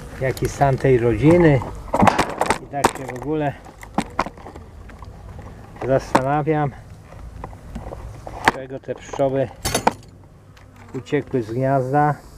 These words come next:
i siedzą za zatworem,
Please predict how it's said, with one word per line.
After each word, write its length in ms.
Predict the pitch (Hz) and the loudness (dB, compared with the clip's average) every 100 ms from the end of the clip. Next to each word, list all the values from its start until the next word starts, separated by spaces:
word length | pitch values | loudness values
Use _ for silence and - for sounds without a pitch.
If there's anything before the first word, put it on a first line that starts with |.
| - - - - - - - - - - - - - - - - - - - - - | -20 -20 -20 -20 -20 -20 -18 -18 -18 -20 -20 -20 -20 -20 -20 -20 -14 -12 -12 -10 -4
i 120 | 123 - | -4 2
siedzą 320 | 139 131 135 | 2 4 4
za 140 | 117 120 | 4 4
zatworem, 760 | 131 - - 117 98 95 98 | 2 2 2 4 4 0 -4